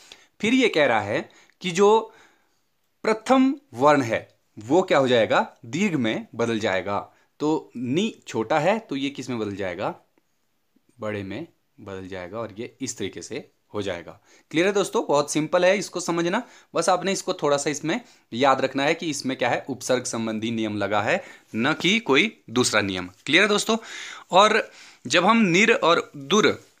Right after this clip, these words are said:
ये जो उपसर्ग संबंधी नियम कर रहे हैं दोस्तों, ये विसर्ग संधि के तरीके से भी हम इसको क्या कर सकते हैं, इसको, इसको विच्छेदित कर सकते हैं। क्योंकि जो देखिए आप अगला जो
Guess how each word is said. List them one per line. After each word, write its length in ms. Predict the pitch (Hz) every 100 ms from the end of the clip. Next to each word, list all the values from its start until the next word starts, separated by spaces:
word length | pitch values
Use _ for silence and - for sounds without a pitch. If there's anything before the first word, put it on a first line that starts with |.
| _ _ _ _ -
ये 140 | 127 175
जो 100 | 208
उपसर्ग 340 | 190 - 202
संबंधी 380 | 208 175 165 156
नियम 220 | 151 143
कर 120 | 139
रहे 80 | 127
हैं 80 | 131
दोस्तों, 320 | 123 120 185
ये 240 | 160 135 175
विसर्ग 520 | 139 120 113 160 180
संधि 500 | - 151 143 170 165 - - _ _ _ _ _ _
के 120 | 185
तरीके 320 | 190 147 139 151
से 140 | 156
भी 100 | 143
हम 160 | 139 139
इसको 220 | - 131
क्या 160 | 131
कर 120 | 117 110
सकते 300 | 110 - 113
हैं, 260 | 139 220 - - _
इसको, 420 | 131 - 175 247 - _ _ _ _ _ _ _ _ _ _ _ 131
इसको 380 | - 143 110
विच्छेदित 500 | 123 113 120 202 160
कर 140 | 131 117
सकते 320 | - 101 107
हैं। 180 | 101 - - - _ -
क्योंकि 440 | 190 196 208 196 - - - -
जो 120 | 143
देखिए 240 | 185 -
आप 300 | - 165 -
अगला 220 | 147 147 196
जो 480 | 185 185 175 _